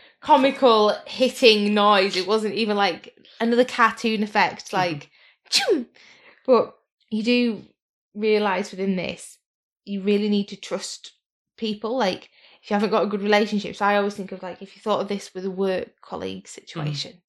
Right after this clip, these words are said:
Speaker 1: like, at home, I'd know if you were the thing or not, because
Speaker 2: Right.
Speaker 1: I live with you constantly and I know what your traits are.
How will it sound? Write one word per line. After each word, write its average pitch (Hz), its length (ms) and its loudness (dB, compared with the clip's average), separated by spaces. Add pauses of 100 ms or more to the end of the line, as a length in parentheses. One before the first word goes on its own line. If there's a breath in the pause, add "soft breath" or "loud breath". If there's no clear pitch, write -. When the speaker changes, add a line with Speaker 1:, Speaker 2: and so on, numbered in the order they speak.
(380)
Speaker 1:
like, - 400 -6
at - 140 0
home, 196 480 2 (440)
I'd 202 260 2
know 196 120 2
if 185 200 -2
you 190 120 -6
were 175 80 -8
the 175 80 -6
thing 190 260 -6
or 180 60 -4
not, - 240 -8 (540)
because - 220 -4
Speaker 2:
Right. - 180 -10 (160)
Speaker 1:
I 196 100 2
live 214 180 4
with 208 80 0
you 202 100 -2
constantly 180 720 -8
and 175 220 -6
I 165 80 -4
know 185 240 2
what 180 180 -4
your 180 200 -2
traits 175 420 -6
are. 185 400 2